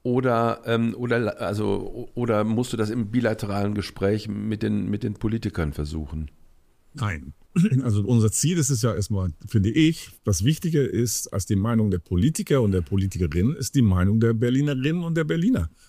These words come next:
Speaker 2: Das ist doch
Speaker 1: Mhm.
Speaker 2: viel wichtiger. Ich finde, man sollte da in der Demokratie schon auf die Mehrheit hören, was die Wähler wollen und wenn die Wählerinnen wollen und nicht, was die Politiker wollen, die Politikerinnen wollen. Das, denke ich mal, da kann keiner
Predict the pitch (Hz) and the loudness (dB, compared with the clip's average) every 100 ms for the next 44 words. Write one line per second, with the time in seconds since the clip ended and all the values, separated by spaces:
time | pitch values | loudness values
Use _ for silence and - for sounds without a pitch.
0 | _ 117 104 95 76 117 170 - 92 71 | _ 0 2 2 4 2 2 -2 -4 -4
1 | - _ _ - 101 135 131 117 104 135 | -6 _ _ -2 2 4 4 4 4 2
2 | 127 123 107 95 104 98 - 104 110 147 | 2 4 4 4 6 4 4 2 4 2
3 | 160 139 139 165 180 82 82 85 120 - | 2 2 4 4 4 2 2 2 2 -2
4 | - - 107 95 120 113 190 175 95 85 | -14 -4 0 4 4 4 4 4 4 2
5 | 80 82 - 104 107 104 113 127 92 87 | 2 0 0 2 4 4 4 4 2 2
6 | 80 85 113 117 113 131 139 139 147 143 | 2 2 2 2 0 0 -2 -2 -2 -2
7 | 190 95 90 87 113 113 113 - 123 139 | -2 -2 0 0 0 0 -2 -2 -2 -2
8 | 131 120 117 98 76 - - - 117 - | -2 0 2 0 -2 -6 -14 -4 -2 2
9 | 139 135 127 120 110 110 - 117 123 120 | 2 4 4 2 2 2 2 2 2 2